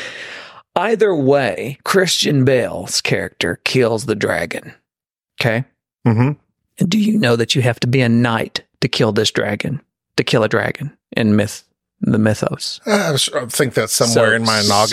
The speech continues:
Speaker 1: somewhere, I know this happened. Christian
Speaker 2: Mm-hmm.
Speaker 1: Bale killed
Speaker 2: I see
Speaker 1: the
Speaker 2: what you,
Speaker 1: dragon.
Speaker 2: I see what you're doing.
Speaker 1: But then you had Christopher Nolan watching this, and he goes, "That's, that's my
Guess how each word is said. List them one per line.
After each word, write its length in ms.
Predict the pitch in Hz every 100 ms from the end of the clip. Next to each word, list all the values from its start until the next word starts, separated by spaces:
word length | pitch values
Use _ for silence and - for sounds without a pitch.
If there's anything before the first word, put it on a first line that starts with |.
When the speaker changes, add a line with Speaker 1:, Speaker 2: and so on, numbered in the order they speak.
| 123
Speaker 1:
somewhere, 680 | 127 156 151 151 113 - -
I 140 | 110
know 200 | 120 120
this 200 | 120 113
happened. 500 | - 101 - - - - _ _ _ _ _ _ -
Christian 800 | - 127 - - 139 139 139 - _ _ _ _ _ _
Speaker 2:
Mm-hmm. 80 | 127
Speaker 1:
Bale 500 | 131 120 98 - 135
killed 180 | - 120
Speaker 2:
I 40 | -
see 0 |
Speaker 1:
the 60 |
Speaker 2:
what 60 | -
you, 60 | 104
Speaker 1:
dragon. 280 | - - -
Speaker 2:
I 20 |
see 140 | -
what 160 | 147 -
you're 80 | 151
doing. 260 | - - _
Speaker 1:
But 180 | 113 113
then 440 | 139 151 117 104 131
you 120 | 127
had 120 | 113 -
Christopher 460 | - 113 - 110
Nolan 400 | 113 127 113 104
watching 360 | 107 101 - 95
this, 240 | 90 -
and 120 | 113
he 80 | 110
goes, 480 | - - - - - _ _ _ _ _ _ -
"That's, 500 | 196 139 - - -
that's 480 | - 143 123 113 -
my 400 | 110 104 143